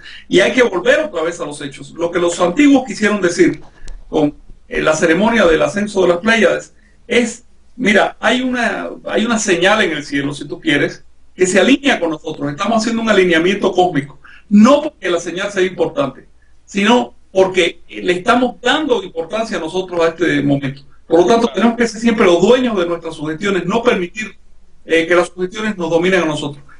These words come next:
De hecho, el sentido de la ceremonia de Fuego Nuevo era romper las sugestiones, romper los apegos, romper las creencias. Eh, eh, es muy irónico, por ejemplo, ver a personas que van al, al Fuego Nuevo a ostentar,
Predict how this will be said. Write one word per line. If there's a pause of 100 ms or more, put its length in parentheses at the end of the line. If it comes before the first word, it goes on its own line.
(140)
De
hecho,
el
sentido
de
la
ceremonia
de
Fuego
Nuevo
era
romper
las
sugestiones, (240)
romper
los
apegos,
romper
las
creencias. (360)
Eh, (140)
eh,
es
muy
irónico,
por
ejemplo,
ver
a
personas
que
van
al, (220)
al
Fuego
Nuevo (580)
a
ostentar,